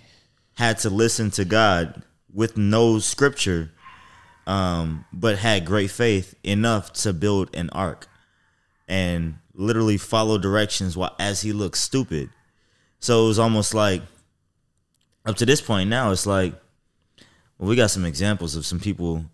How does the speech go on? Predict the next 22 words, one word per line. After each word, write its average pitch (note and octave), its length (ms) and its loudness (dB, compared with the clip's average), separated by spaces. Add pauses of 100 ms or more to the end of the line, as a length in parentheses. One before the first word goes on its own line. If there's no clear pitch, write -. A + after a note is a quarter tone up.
(420)
that E2 180 -2
literally F2+ 500 0
actually D#2+ 440 -8
had F2+ 260 -4
faith, F2+ 520 -4 (1080)
and D#2+ 120 -8
it's D#2 120 -6
been E2 240 -2
proven F#2+ 360 0
time, F2+ 300 -2
ti-, F2+ 140 -8 (120)
time F#2+ 240 -4
and F2 100 -4
time F2+ 200 -4
again G2+ 460 -4 (520)
that F2 360 0 (1200)
it's - 220 -6
a, F#2 200 0
it's F#2 200 -6
a, F2 260 -2 (240)
it's F2 140 -6
essential. F#2 500 0